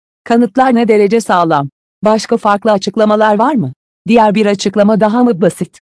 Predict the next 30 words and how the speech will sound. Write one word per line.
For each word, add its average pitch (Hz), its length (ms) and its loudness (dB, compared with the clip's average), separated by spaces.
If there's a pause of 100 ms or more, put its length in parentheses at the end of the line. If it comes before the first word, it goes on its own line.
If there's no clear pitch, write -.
(240)
Yalınlık 226 460 0
yasası 190 460 -4
denen 202 280 2
temel 190 380 0
bir 180 140 0
kurala 214 340 0
göre, 180 360 0 (200)
bir 220 140 2
olgu 202 340 2
için 208 260 0
iki 208 220 -2
açıklama 190 460 -2
varsa 190 400 0
ve 240 120 2
her 254 120 0
ikisi 226 340 -2
de 214 60 2
olguyu 208 420 2
eşit 214 300 -2
derecede 196 420 0
iyi 208 160 0
anlatıyorsa, 202 880 0 (180)
en 214 180 2
basit 214 300 -2
olan 196 240 2
açıklama 185 500 -2
çoğu 240 300 2
zaman 202 300 0
en 214 140 0
iyisidir. 147 600 -4